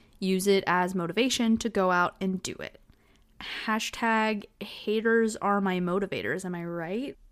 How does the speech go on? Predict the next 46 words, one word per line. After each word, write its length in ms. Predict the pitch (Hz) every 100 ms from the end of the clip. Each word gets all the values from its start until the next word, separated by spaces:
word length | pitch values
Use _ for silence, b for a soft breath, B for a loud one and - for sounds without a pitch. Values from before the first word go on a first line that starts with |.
| _
I 60 | 240
really 260 | 240 240
think 260 | 240 247 220
this 200 | 214 -
is 140 | 208
a 40 | 208
good 220 | 208 190
piece 240 | - 202
of 80 | 196
advice. 340 | 190 190 190
Like 140 | 190 185
I 60 |
said, 200 | 190 202
if 120 | 185 190
you 140 | 190
are 180 | 170 180
facing 420 | 190 190 196 196
a 100 | 202
lot 200 | 202 196
of 80 | 196
negativity, 760 | 202 196 202 202 202 208 214 b b b -
this 160 | 202
is 140 | 196 196
a 80 | 190
great 500 | 185 185 196 233 226
way 220 | 214 202
that 160 | 190
you 80 | 190
can 220 | 185 185
spin 300 | 185 - 202
it 120 | 262 247
to 80 | 202
work 280 | 196 208
in 80 | 220
your 140 | 208 214
favor. 500 | - 185 160 165 - b b b
Use 380 | 220 202 294 302
that 300 | 240 240 254
as 280 | - 190 185
fuel 400 | - - 226 247
for 160 | 240 190
your 220 | 190 190
fire 480 | - 196 185 196 196
to 160 | - 185
go 200 | 190 202
out 320 | 196 190